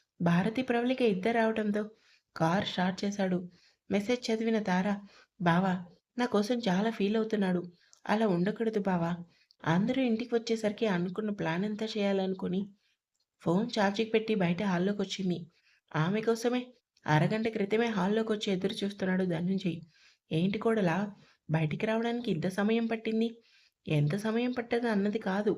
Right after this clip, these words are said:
వచ్చామా లేదా అన్నదే పాయింట్," సోఫాలో కూర్చొని దర్జాగా చెప్పింది. తారలో ధైర్యం చూసిన ధనుంజయ్,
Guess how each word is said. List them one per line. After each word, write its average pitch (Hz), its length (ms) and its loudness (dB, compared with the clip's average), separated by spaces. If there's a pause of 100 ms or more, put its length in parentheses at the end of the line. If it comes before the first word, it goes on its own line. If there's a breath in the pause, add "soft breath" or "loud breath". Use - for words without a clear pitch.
(540 soft breath)
వచ్చామా 214 460 -2
లేదా 226 320 2
అన్నదే 226 340 0
పాయింట్," 190 380 0 (460)
సోఫాలో 151 460 0
కూర్చొని 226 360 -2
దర్జాగా 185 460 0
చెప్పింది. 196 460 0 (680 soft breath)
తారలో 175 420 0 (480)
ధైర్యం 156 560 4
చూసిన 233 360 0
ధనుంజయ్, 185 540 0